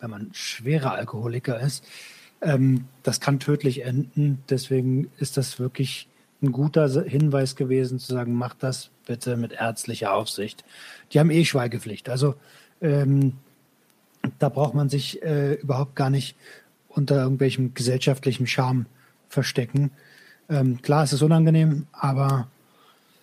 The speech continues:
äh, ja, lieber leben, <laughs> dafür einmal kurz unangenehm, ein paar Tage, als tot in der Bude zu liegen, weil man versucht hat, alleine damit klarzukommen.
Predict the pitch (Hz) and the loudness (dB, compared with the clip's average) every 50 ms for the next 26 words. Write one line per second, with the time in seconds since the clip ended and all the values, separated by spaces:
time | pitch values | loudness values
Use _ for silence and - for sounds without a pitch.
0 | _ _ _ _ - 156 143 131 131 127 127 131 120 - - - - - 135 127 | _ _ _ _ -2 0 2 2 4 2 2 0 0 -4 -8 -10 -4 -2 0 0
1 | 110 92 - - - - _ _ _ _ _ _ _ _ _ _ _ _ _ _ | 0 -2 -6 -14 -20 -20 _ _ _ _ _ _ _ _ _ _ _ _ _ _
2 | _ _ _ - 135 151 147 151 143 139 135 143 165 160 175 175 165 143 - - | _ _ _ 0 2 4 6 6 6 6 6 6 6 6 6 4 4 2 -2 -4
3 | - 151 - - - 208 - - 196 196 160 - 147 143 - - 156 156 151 151 | -2 -2 -2 0 -2 -2 0 2 2 2 2 2 0 0 0 0 0 2 2 2
4 | 147 147 151 151 151 151 143 139 143 151 147 147 151 143 - 147 143 147 143 147 | 2 2 2 0 0 -2 -2 -4 -6 -6 -4 -2 -2 -2 0 0 0 0 0 0
5 | 147 135 - _ _ _ _ _ - - 131 131 131 131 - - - - _ - | -2 -2 -4 _ _ _ _ _ -6 -4 -4 -4 -4 -6 -6 -8 -8 -12 _ -20
6 | - - - - - - - - - _ - - - 147 139 127 135 139 143 131 | -20 -20 -20 -20 -20 -20 -20 -20 -20 _ -4 0 2 2 4 4 4 4 4 4
7 | 120 127 139 147 143 143 135 127 107 - - _ - - - - 143 135 131 139 | 4 4 4 6 6 6 4 4 0 -4 -12 _ -18 -4 0 0 2 2 2 2
8 | 135 139 143 139 131 123 - - - 135 139 139 139 139 139 135 131 135 - - | 2 2 2 0 0 -4 -6 -6 -4 -2 0 0 2 2 2 0 -2 -4 -8 -8
9 | - 147 135 135 143 135 - 139 139 123 120 123 123 135 131 120 117 104 98 104 | -4 -2 0 0 0 0 -2 -2 -2 -2 -2 -2 0 0 0 -2 -2 -4 -4 -6
10 | 107 - 107 98 95 - - 110 - - 110 120 131 | -8 -8 -8 -8 -8 -8 -10 -8 -6 -4 -4 -4 -4